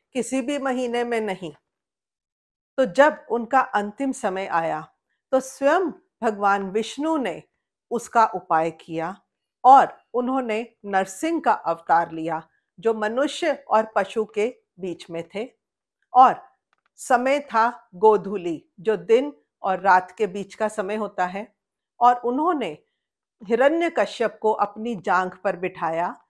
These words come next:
और घर की दहलीज पर बैठकर, यानी ना अंदर, ना बाहर, ना धरती पर, ना आकाश पर, और बिना किसी अस्त्र शस्त्र के अपने पंजों से उसके सीने को फाड़ दिया। लेकिन ये महीना कौन सा था?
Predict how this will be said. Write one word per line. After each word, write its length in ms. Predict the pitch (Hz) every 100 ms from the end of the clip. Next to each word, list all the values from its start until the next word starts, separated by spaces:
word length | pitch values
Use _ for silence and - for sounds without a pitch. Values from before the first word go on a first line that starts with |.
| _ _
और 320 | 208 214 - _ _
घर 220 | 202 233
की 220 | 233 269
दहलीज 640 | 208 202 180 208 277 320 -
पर 260 | - 226
बैठकर, 560 | 170 170 165 - 143 - _
यानी 400 | 190 202 208 233 233 _ _ _ _ 175
ना 140 | 190
अंदर, 580 | - 214 240 226 214 - 190
ना 140 | 165
बाहर, 560 | 151 180 190 220 247 247 _ -
ना 100 | 202
धरती 440 | 190 226 233 302
पर, 260 | 302 269 269 -
ना 100 | 202
आकाश 540 | 180 160 - 175 175 -
पर, 260 | 185 180 180 _ _ _
और 160 | 180 180
बिना 260 | 208 277
किसी 380 | 294 240 - 180 -
अस्त्र 300 | 214 - 226
शस्त्र 380 | 208 196 - 190
के 300 | - 202 202 _ -
अपने 300 | 185 - 190
पंजों 520 | 185 190 190 208 311
से 180 | - 240
उसके 340 | 185 - -
सीने 360 | 190 196 165 160
को 160 | 156 165
फाड़ 320 | - 151 -
दिया। 260 | _ - - _ _ _ _ _ _ _ _ -
लेकिन 540 | 233 247 311 277 170 _ _ _ -
ये 140 | 202
महीना 440 | 233 226 226 254 320
कौन 260 | - 214 170
सा 200 | - 147
था? 340 | - -